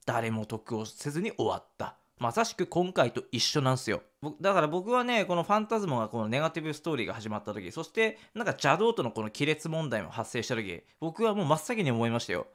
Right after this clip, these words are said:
ああ、これは変に期待しちゃダメだ。これは変に期待しない方がいい。期待してしまうとただバカを見るだけ。最後は滑り散らかして終わり。もうこういう風に見てたんで、まさしくその通りになって、ちょっと呆れてしまうというか、うん、もう逆に笑えてくるっていう、そのレベルっすね。はい。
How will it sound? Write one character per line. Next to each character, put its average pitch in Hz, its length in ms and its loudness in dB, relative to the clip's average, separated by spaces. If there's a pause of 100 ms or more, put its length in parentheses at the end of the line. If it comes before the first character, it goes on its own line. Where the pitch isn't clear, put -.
あ 156 160 6
あ、 135 60 4
こ 196 120 0
れ 226 80 4
は 226 80 6
変 208 220 2
に 110 80 -6
期 - 120 -16
待 127 140 2
し - 40 -6
ち - 40 -2
ゃ 143 60 -2
ダ 113 160 0
メ 120 100 0
だ。 - 140 -10 (220)
こ 202 100 -2
れ 214 60 4
は 214 120 4
変 208 200 0
に 123 80 -4
期 - 100 -12
待 131 140 4
し - 120 -6
な 131 80 0
い 127 60 0
方 127 140 2
が 90 100 0
い 95 140 -4
い。 - 80 -12
期 - 120 -14
待 233 180 4
し 220 60 -8
て 233 80 0
し 214 80 -4
ま 226 100 6
う 202 60 4
と - 80 -6
た 190 140 4
だ 135 80 4
バ 170 160 6
カ 170 120 4
を 117 80 6
見 123 120 0
る 113 80 0
だ 95 100 -4
け。 - 300 -6 (160)
最 220 240 2
後 170 100 2
は 175 160 6
滑 156 160 0
り 156 80 -4
散 151 120 -6
ら 151 80 0
か 165 100 0
し - 80 -10
て - 180 -4
終 117 100 0
わ 101 100 2
り。 95 180 -6 (240)
も 208 140 -2
う - 20 -4
こ 226 200 0
う 233 60 0
い 240 80 0
う 220 40 -2
風 233 160 -2
に 175 60 0
見 127 100 0
て 120 80 -8
た 107 140 0
ん 107 60 -6
で、 120 220 2 (200)
ま 147 140 4
さ 262 140 0
し - 100 -4
く - 120 -4
そ - 140 -2
の 165 120 2
通 185 240 2
り 139 80 4
に 113 60 2
な 113 100 0
っ - 120 -10
て、 110 340 0
ち - 60 -12
ょ - 20 -14
っ - 0 -
と - 80 2
呆 151 240 0
れ 226 80 0
て 226 80 0
し 214 100 -2
ま 214 100 2
う 208 40 -2
と 175 80 -2
い 123 80 2
う 107 60 -2
か、 82 360 -2
う 123 60 -4
ん、 127 140 -2
も 170 120 -2
う 143 40 -4
逆 220 220 0
に 208 100 0
笑 151 280 6
え 185 40 -2
て 190 100 -2
く 190 100 0
る 147 60 2
っ 110 40 -2
て - 160 -10
い 82 40 -8
う、 - 20 -8
そ 131 140 -8
の 139 100 0
レ 151 80 2
ベ 139 100 0
ル 107 60 -2
っ - 20 -4
す - 160 -14
ね。 87 260 -6
は 107 340 2
い。 - 80 -6